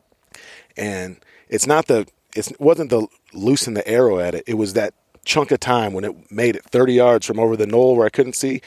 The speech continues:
to where it was right there. That was, like, so special. And I was, <clears throat> I was watching that animal be a bear.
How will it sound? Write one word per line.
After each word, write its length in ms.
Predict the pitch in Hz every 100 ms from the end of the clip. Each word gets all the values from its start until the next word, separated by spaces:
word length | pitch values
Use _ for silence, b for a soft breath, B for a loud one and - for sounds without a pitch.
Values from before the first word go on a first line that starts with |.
| B B B
to 80 | -
where 120 | 110
it 40 | 95
was 140 | 87
right 200 | 107 98
there. 260 | 92 80 - b b b 117
That 80 |
was, 100 | 120
like, 120 | 110 -
so 240 | - 127
special. 560 | - - 120 - 85 B B B B
And 160 | - 107
I 60 | 110
was, 200 | 92 - _ _
<clears throat> 680 | 170 151 - _ - - -
I 40 |
was 140 | 110 95
watching 380 | 120 131 127
that 160 | 120 117
animal 320 | 120 117 92
be 180 | 85 107
a 60 | 76
bear. 400 | 92 85 -